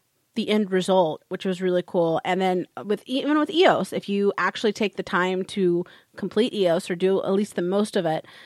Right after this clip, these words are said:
you can meet Zaid's son, which was a really cool throwback. And he sounded like Zaid. So, like, it, you could tell instantly. And I don't know, those small little details to me really, if you're paying attention, build such a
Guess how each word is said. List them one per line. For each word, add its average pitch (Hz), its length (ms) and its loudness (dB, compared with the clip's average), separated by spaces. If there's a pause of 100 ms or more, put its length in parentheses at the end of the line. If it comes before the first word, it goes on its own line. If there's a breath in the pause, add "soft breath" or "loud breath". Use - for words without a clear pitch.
(280 loud breath)
you 214 140 -2
can 220 260 4
meet 226 220 2
Zaid's 240 400 4
son, 311 500 0
which 220 240 -2
was 190 160 0
a 185 60 0
really 170 240 -2
cool 175 220 -4
throwback. 165 380 -4
And 190 120 -2
he 214 100 0
sounded 254 480 6
like 175 180 2
Zaid. 170 480 -2
So, 262 120 2
like, 190 260 2
it, - 160 -2
you 233 160 0
could 220 160 -4
tell 247 480 4
instantly. 190 640 2
And 160 160 -6 (340 loud breath)
I - 60 -6
don't 330 140 0
know, 254 80 6
those 262 100 2
small 269 540 4
little 254 200 2
details 190 580 -2
to 175 100 -6
me 175 280 -4 (200)
really, 196 520 2 (480 soft breath)
if 196 140 -6
you're 196 80 2
paying 247 360 -4
attention, 202 600 -2
build 180 220 0
such - 280 -6
a 196 120 -6